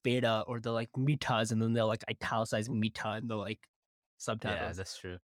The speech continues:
Speaker 1: Uh, I feel like that's an Indian
Speaker 2: That's
Speaker 1: trope
Speaker 2: kinda funny,
Speaker 1: where
Speaker 2: actually.
Speaker 1: they, they just throw, like, arbitrary Indian words, like, in a sentence just because, like, "Oh, we gotta, we gotta remind the viewers that there, this is an Indian mom talking."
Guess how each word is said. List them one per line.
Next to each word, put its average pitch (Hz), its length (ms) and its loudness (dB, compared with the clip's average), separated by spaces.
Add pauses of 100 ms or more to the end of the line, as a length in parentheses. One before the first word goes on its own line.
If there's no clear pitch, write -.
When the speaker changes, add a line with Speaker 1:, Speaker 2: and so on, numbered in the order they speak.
(120)
Speaker 1:
Uh, 120 180 0
I 131 60 -2
feel 139 140 4
like 131 100 6
that's 117 200 0
an 104 60 -2
Indian 101 220 -2
Speaker 2:
That's - 100 2
Speaker 1:
trope 104 120 2
Speaker 2:
kinda - 160 -2
funny, 80 260 -10 (120)
Speaker 1:
where 123 140 2
Speaker 2:
actually. - 0 -
Speaker 1:
they, 127 120 2
they 135 160 2
just 170 300 2
throw, 127 200 8
like, 113 240 2 (440)
arbitrary 123 720 2 (180)
Indian 110 320 2
words, 98 480 -4 (800)
like, 101 280 -8 (220)
in 120 100 0
a 98 60 -4
sentence 104 440 -8
just - 220 -12
because, 110 220 -8
like, 107 200 -6
"Oh, 117 120 -2
we 113 120 -2
gotta, 120 360 -2
we 123 160 -4
gotta 127 140 0
remind 113 640 -2
the 107 60 -10
viewers 107 300 -2
that 101 140 -8
there, 101 120 -4
this 113 140 -6
is 120 80 -4
an 110 100 0
Indian 117 240 2
mom 101 340 2
talking." 92 500 -6